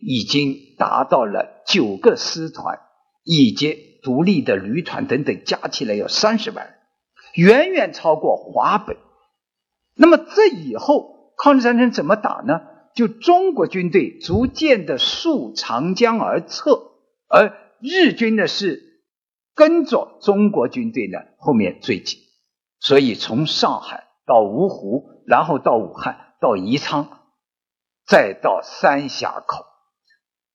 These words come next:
日军打不过去了，对吧？就是我们守住了三峡天堑，所以最后西南的后方还是守住了啊，还是守住了。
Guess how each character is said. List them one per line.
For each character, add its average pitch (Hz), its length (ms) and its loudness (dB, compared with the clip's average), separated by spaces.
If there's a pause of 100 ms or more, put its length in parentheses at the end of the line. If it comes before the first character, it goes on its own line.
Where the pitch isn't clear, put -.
(160)
日 120 80 -6
军 104 220 -2
打 85 160 0
不 98 100 -6
过 85 200 0
去 - 180 -10
了， - 80 -20 (1000)
对 123 100 6
吧？ 117 260 2 (1120)
就 170 120 0
是 - 520 -4 (240)
我 156 160 8
们 147 140 0
守 98 400 -4
住 175 200 -10
了 98 120 -8
三 117 260 -6
峡 - 160 -12
天 - 220 -20
堑， - 160 -20 (1400)
所 - 120 0
以 131 120 4
最 330 340 2
后 151 240 0
西 226 380 -2
南 107 320 -4
的 - 400 -4
后 - 240 4
方 - 180 -6 (260)
还 - 200 -4
是 - 180 -6
守 - 180 -10 (140)
住 - 120 -20
了 - 60 -20 (420)
啊， - 220 -4
还 107 160 2
是 - 140 -4
守 - 220 -8
住 - 160 -16
了。 - 60 -18